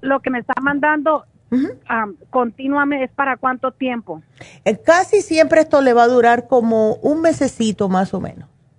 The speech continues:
Speaker 2: ¿Ves?
Speaker 1: Ok, ¿y usted me recomienda cada, o que lo tome, su, o sea, por cuánto tiempo se los doy?
Speaker 2: Yo
Speaker 1: Que no lo
Speaker 2: diría,
Speaker 1: descontinúe.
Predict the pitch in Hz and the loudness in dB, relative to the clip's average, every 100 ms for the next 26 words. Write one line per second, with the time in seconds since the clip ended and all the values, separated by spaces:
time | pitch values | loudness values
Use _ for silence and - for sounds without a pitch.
0 | _ _ _ _ _ - 202 233 285 240 | _ _ _ _ _ -12 -4 -4 -2 -6
1 | 196 254 254 233 254 269 277 277 247 247 | -4 -4 -4 -2 0 0 -2 -4 -6 -4
2 | 254 247 - 214 233 214 226 226 208 233 | -6 -8 -4 -2 -2 -4 -6 -6 -8 -8
3 | 214 226 202 214 233 247 196 185 240 202 | -6 -8 -8 -10 -6 -8 -8 -10 -10 -6
4 | 226 208 - 196 202 196 214 220 240 226 | -4 -4 -6 -6 -4 -4 -4 -4 -4 -6
5 | 226 220 202 190 226 208 170 196 233 269 | -6 -6 -4 -4 -2 -2 0 4 4 2
6 | 294 285 269 208 185 208 208 208 226 196 | 0 0 2 2 2 -2 -8 -10 -8 -8